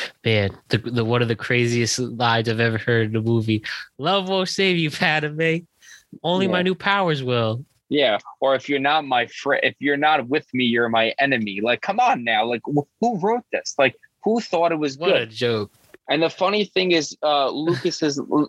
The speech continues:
Speaker 2: it's a whole thing. It's a, it's a space Western.
Speaker 1: Yeah.
Speaker 2: It's literally a space spaghetti Western. Like,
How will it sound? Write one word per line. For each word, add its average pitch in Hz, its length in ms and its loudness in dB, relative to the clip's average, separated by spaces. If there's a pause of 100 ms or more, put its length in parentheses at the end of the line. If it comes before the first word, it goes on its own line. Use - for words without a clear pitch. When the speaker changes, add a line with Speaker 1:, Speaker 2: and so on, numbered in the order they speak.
(100)
Speaker 2:
it's 147 300 2
a 175 60 2
whole 196 220 0
thing. 202 220 -2
It's 127 140 -2
a, 131 160 0
it's 143 140 -2
a 131 60 0
space - 460 2
Western. - 440 -2 (580)
Speaker 1:
Yeah. 170 280 0 (680)
Speaker 2:
It's - 220 -2
literally 180 280 2
a 156 60 2
space 165 420 -2
spaghetti 147 420 0
Western. 135 500 -2
Like, 101 240 0